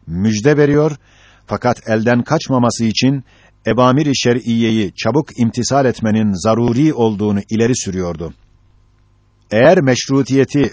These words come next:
hürriyeti şer'iye ile kabul etmezsek ve öyle tatbik edilmezse, elimizden kaçacak, müstebit bir idareye yerini terk edecek." diye ihtar ediyordu. O nutuk ve makalelerden numune olarak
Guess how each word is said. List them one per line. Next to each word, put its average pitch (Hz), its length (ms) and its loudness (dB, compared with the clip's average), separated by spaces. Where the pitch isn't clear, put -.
hürriyeti 120 480 0
şer'iye 127 480 0
ile 127 160 2
kabul 117 280 -2
etmezsek 113 720 -2
ve 113 140 -2
öyle 139 260 4
tatbik 131 440 -4
edilmezse, 113 680 0
elimizden 127 600 0
kaçacak, 113 680 -2
müstebit 127 640 -2
bir 131 220 -2
idareye 113 580 2
yerini 110 380 0
terk 127 320 -2
edecek." 104 420 -2
diye 110 260 0
ihtar 123 360 0
ediyordu. 87 560 -6
O 165 200 2
nutuk 147 380 0
ve 131 100 4
makalelerden 120 960 0
numune 135 380 2
olarak 113 460 0